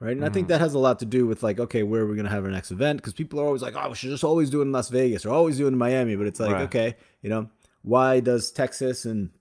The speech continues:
Speaker 1: Salt Lake City get a lot of these bids? Because, you know, they do a good job.
Speaker 2: Right, right, right.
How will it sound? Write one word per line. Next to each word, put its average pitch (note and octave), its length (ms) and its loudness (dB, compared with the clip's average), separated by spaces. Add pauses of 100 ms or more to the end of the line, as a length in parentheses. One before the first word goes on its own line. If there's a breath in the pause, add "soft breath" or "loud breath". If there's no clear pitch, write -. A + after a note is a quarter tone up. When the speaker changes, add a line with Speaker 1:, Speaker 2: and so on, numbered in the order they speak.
(520)
Speaker 1:
Salt B2+ 220 4
Lake A#2+ 180 2
City D3 340 0
get C3 400 2 (240)
a - 60 -10
lot A2 160 0
of G2+ 80 -2
these G2 160 -2
bids? G#2 320 -2
Because, A2 500 -2
you B2+ 80 -6
know, C#3 100 -4
they C3+ 120 -2
do D3 140 -2
a - 20 -2
good C3+ 160 -4
job. E3 320 -4 (400)
Speaker 2:
Right, F#2+ 200 0
right, D2 240 -4
right. B1+ 220 -6